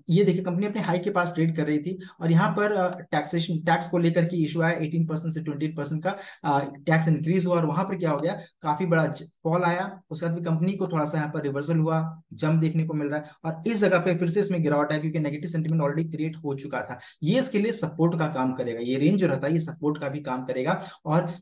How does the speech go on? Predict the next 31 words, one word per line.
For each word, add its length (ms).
चूंकि 560
न्यूज़ 360
जो 120
है 320
काफी 360
नेगेटिव 400
है, 160
बहुत 340
नेगेटिव 300
न्यूज़ 240
है, 180
तो 400
इस 180
जगह 220
पर 180
आपको, 500
अ, 220
मैं 280
क्या 100
करूंगा 280
मैं 160
बताऊंगा, 300
कोई 140
बाय 240
सेल 140
रिकमेंडेशन 320
आपको 120
नहीं 260
दे 60
रहा 120
हूं। 120